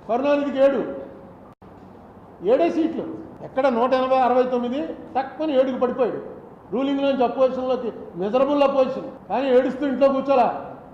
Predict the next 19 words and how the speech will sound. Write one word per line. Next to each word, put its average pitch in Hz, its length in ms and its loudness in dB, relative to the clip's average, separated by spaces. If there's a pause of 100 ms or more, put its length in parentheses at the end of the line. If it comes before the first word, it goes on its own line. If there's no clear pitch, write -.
(680)
నడిపాడు 233 340 2
ఐదేళ్లు, 262 460 4
ఆ 269 120 6
ప్రతిపక్ష 247 480 -4
పాత్ర 247 280 -2
నడిపాడు 233 360 -2
ఏడుగురితోటే. 220 680 -4 (220)
నడిపి 254 320 0
తొంభై 262 380 2
ఆరు 269 220 6
వచ్చేటప్పటికి 233 800 -2 (220)
కరుణానిధికి 285 520 2
రెండు 254 200 0
వందల 269 160 2
ఇరవై 262 240 6
ఒకటి, 254 320 0 (1600)
జయలలితకి 220 460 -2
నాలుగు, 180 440 -6 (1300)
నాలుగే, 226 400 -4